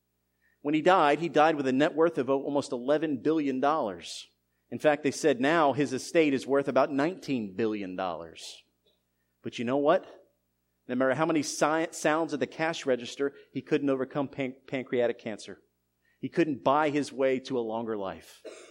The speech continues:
You know why? Because there was a set limit before the foundations of the earth. When God brought him into this world,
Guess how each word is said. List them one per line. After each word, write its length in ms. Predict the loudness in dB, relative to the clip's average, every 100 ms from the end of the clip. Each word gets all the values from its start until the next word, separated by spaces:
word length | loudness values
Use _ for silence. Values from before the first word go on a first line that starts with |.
| -20 _ _ _
You 120 | -10 -6
know 100 | -2
why? 280 | 2 2
Because 400 | 0 -4 -4 -6 -12 -20 -12 0
there 100 | 2
was 160 | 4
a 60 | 0
set 600 | -2 -8 4 4 4 -6 -18 -4
limit 360 | 0 0 -2
before 280 | -8 -4 -2
the 80 | -2
foundations 800 | 0 2 2 2 2 2 -2 -4
of 120 | -2
the 140 | -2
earth. 240 | 0 -2 -4
When 140 | -6
God 360 | 0 2 2 2
brought 240 | 4 4
him 160 | 0 -4
into 220 | -4 -4
this 220 | -4 -6
world, 300 | -2 -2 -2